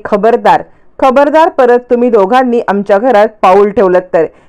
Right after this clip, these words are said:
या घरात तुम्हाला दोघांना अजिबात स्थान नाहीये," असं म्हणत आता इकडे चिडलेली इंद्रा दोघांनाही तिकडून हकलवून लावते. मिहिरला सागर सावरत असतो.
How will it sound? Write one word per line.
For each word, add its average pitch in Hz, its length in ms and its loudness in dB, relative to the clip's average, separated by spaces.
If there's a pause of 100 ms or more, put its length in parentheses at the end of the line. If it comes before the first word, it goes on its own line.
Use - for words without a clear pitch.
(140)
या 254 220 2
घरात 254 280 0
तुम्हाला 226 500 0
दोघांना 202 600 0
अजिबात 196 640 -2
स्थान 180 360 -2
नाहीये," 170 420 -2 (400)
असं 330 300 -2
म्हणत 381 400 0
आता 202 240 0
इकडे 226 420 0 (520)
चिडलेली 220 640 0
इंद्रा 240 340 2
दोघांनाही 202 720 -2
तिकडून 214 400 -2
हकलवून 190 460 -2
लावते. 165 440 -2 (300)
मिहिरला 269 540 0
सागर 190 420 0
सावरत 180 480 0
असतो. 175 480 -4